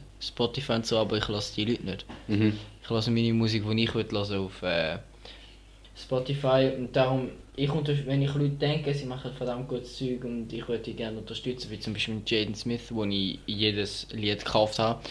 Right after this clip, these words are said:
Speaker 1: äh, unterstütze ich sehr gerne und darum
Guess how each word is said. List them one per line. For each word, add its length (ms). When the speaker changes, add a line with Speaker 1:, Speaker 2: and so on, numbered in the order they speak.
Speaker 1:
äh, 200
unterstütze 520
ich 40
sehr 280
gerne 400
und 280
darum 280